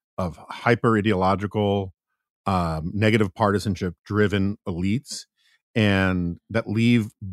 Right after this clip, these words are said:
big swaths of, like, normal people, regardless of you're liberal or conservative,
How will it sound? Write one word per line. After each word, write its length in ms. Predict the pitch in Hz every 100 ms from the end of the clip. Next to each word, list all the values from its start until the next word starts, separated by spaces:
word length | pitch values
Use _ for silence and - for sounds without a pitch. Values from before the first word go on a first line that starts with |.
| 87
big 240 | 131 127
swaths 480 | - 113 110 120 -
of, 220 | 92 104
like, 200 | 95 95
normal 480 | 113 110 110 120 117
people, 440 | - 113 151 143 -
regardless 460 | 113 135 139 127
of 80 | 110
you're 160 | 104 104
liberal 280 | 117 117
or 160 | 110 104
conservative, 640 | 110 101 127 113 113 101